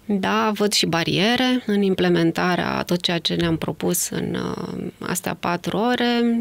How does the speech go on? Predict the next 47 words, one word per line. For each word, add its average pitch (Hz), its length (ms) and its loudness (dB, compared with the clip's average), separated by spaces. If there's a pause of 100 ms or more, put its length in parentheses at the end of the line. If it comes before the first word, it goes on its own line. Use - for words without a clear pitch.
(120)
Uh, 196 420 -4 (520)
sper - 280 0
să 220 160 2
ne 185 120 6
iasă, 233 300 2
dar 208 180 2
o 208 40 2
să 196 140 0
vedem, 175 340 2
avem 196 260 4
de 175 100 2
lucru, 196 340 0
nu 185 120 2
știu 185 180 -2
ce.” - 180 -6 (580)
Felul 254 240 0
în 269 60 4
care 240 180 4
a 202 80 6
tradus 185 480 4
chestia 175 380 0
asta 165 400 -2
liderul, 165 600 2
când 160 180 0
a 151 60 0
ajuns 156 340 2
la - 160 -2
el - 380 -4 (100)
check-out-ul, - 720 -4 (180)
a - 60 -12
fost - 240 -4 (100)
de 311 100 -2
foarte 302 360 0 (140)
prost 262 260 2
augur, 240 240 2
pentru 202 280 2
că 180 100 0
reacția 208 300 2
lui 208 140 4
imediată 202 600 2
a 254 140 2
fost 285 320 0
de 262 180 0
supărare. 269 500 2
„A, 180 420 4
păi - 120 -2
iară 330 240 2